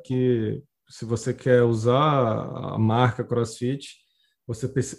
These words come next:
precisa pagar pra empresa. Então, você precisa anualmente fazer um depósito, uma transferência, passar o cartão de crédito de três mil dólares,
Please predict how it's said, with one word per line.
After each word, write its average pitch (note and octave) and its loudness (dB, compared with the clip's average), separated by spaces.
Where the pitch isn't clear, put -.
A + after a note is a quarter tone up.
precisa B2 0
pagar C3+ 2
pra D3 2
empresa. D#3 2
Então, G#2+ -4
você A2 -6
precisa A2+ -4
anualmente A#2+ 4
fazer A#2+ 0
um A2 0
depósito, A#2 0
uma A2 0
transferência, A2 0
passar G#2+ -6
o - -4
cartão A2 0
de G2+ 2
crédito A2 -4
de G#2 -6
três A2+ 0
mil A#2 4
dólares, A2 2